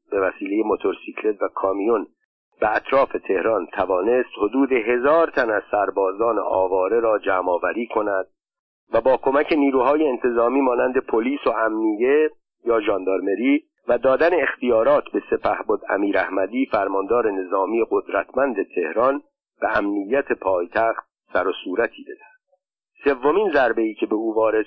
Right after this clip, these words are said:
شد، حملات بی بی سی بود. رضا شاه که طی شانزده سال سلطنت جز تعریف و تحسین و تملق سخنی نشنیده بود، اکنون شدیدترین اتهامات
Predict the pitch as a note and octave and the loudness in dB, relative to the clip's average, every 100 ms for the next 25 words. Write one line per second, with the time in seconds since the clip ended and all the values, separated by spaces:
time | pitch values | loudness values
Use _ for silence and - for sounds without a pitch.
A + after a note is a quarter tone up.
0 | - D3+ E3 - G#2 A2 G#2+ A2 - G#2+ | 0 0 0 -4 -4 -2 0 0 0 -4
1 | - - - - - D#4+ - _ _ _ | -6 -18 -20 -16 -16 -16 -20 _ _ _
2 | _ _ _ _ D3 D#3 F3 E3+ F#3+ F#3+ | _ _ _ _ 0 4 4 4 0 0
3 | F3 E3+ F3 E3+ - C#3 B2+ C3 D#3 C#3+ | -2 0 2 2 2 2 2 2 0 0
4 | - C#3 C3 - - A2 G2 A#2 B2 B2 | 2 2 2 -2 -2 -2 0 2 2 0
5 | - _ _ - C3+ A#2 _ C3+ A2 A2 | -4 _ _ -2 0 -2 _ -2 0 0
6 | B2+ B2+ - A#2+ A2+ A#2 F#2 - - C3+ | -2 -6 -2 -2 0 -2 -6 -8 -4 -2
7 | C3 A2+ G#2 - G#2 G#2+ G#2+ A#2+ C3+ - | 0 0 -2 -4 -2 0 0 0 0 -2
8 | - _ - G#2+ B2+ A2+ A2 B2 B2+ G#2 | -16 _ -4 -2 0 -2 -2 -2 0 -2
9 | F#2+ F#2 F2+ A#2+ C#3+ C#3+ - A#2 - C#3+ | -4 -6 -2 2 2 2 0 -4 0 0
10 | D#3 D3 _ _ - - B2+ B2+ C#3 - | 0 -2 _ _ -6 0 0 -2 -8 -8
11 | - C3+ E3+ D#3 A#2 - A#2+ G#2 A2+ A2 | -4 2 2 2 -2 -2 -2 2 2 2
12 | C3 C3 | 4 2